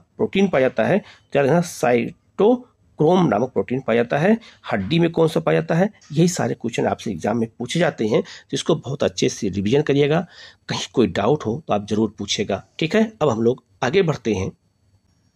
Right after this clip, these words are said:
अब हम लोग साइंस के, के हंड्रेड क्वेश्चन जो रिवीजन के लिए बहुत महत्वपूर्ण है, तो हम हंड्रेड क्वेश्चन का आप लोगों का रिवीजन करा दे रहे हैं। ऐसे क्वेश्चन जब आप देखेंगे तो आपको याद हो जाएंगे और ऐसे ही क्वेश्चन एग्जाम में पूछे जाते हैं। हम लोग शुरू करते हैं। पहला क्वेश्चन है, फूलों के अध्ययन को कहते हैं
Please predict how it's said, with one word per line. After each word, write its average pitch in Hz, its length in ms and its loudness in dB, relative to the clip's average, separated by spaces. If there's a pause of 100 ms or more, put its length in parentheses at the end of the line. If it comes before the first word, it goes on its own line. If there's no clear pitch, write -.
(140)
अब 185 100 2
हम 156 160 4
लोग 160 260 2 (120)
साइंस 170 360 0
के, 180 140 -2
के 165 420 -2
हंड्रेड 156 380 -2
क्वेश्चन 147 340 0
जो 160 140 2
रिवीजन 127 420 0 (340)
के 120 80 0
लिए 127 140 2
बहुत 123 220 -4
महत्वपूर्ण 127 440 0
है, 156 100 0
तो 143 160 0
हम 123 200 -4
हंड्रेड 135 280 -2
क्वेश्चन 127 260 -2
का 131 120 -2
आप 120 80 0
लोगों 101 160 -2
का 113 100 -4
रिवीजन 110 360 -4
करा 120 220 -2
दे 113 100 0
रहे 110 140 -2
हैं। 208 140 0 (260)
ऐसे 147 220 -2
क्वेश्चन 160 280 -4
जब 156 120 2
आप 147 200 -2
देखेंगे 143 440 -2
तो - 220 -6
आपको 135 240 -2
याद 120 300 0
हो 120 100 -2
जाएंगे 117 300 0
और 160 220 0
ऐसे 131 220 0
ही 175 80 2
क्वेश्चन 147 280 -4
एग्जाम 110 260 -2
में 117 120 -2
पूछे 123 300 -4
जाते 127 260 -2
हैं। 131 120 -6
हम - 360 -8
लोग 175 80 2
शुरू 185 160 0
करते 143 280 -4
हैं। 143 140 -4 (680)
पहला 180 180 0
क्वेश्चन 196 280 2
है, 196 60 4
फूलों 160 360 0
के 165 120 -4
अध्ययन 127 320 -2
को 151 120 -6
कहते 127 420 -2
हैं 113 160 -2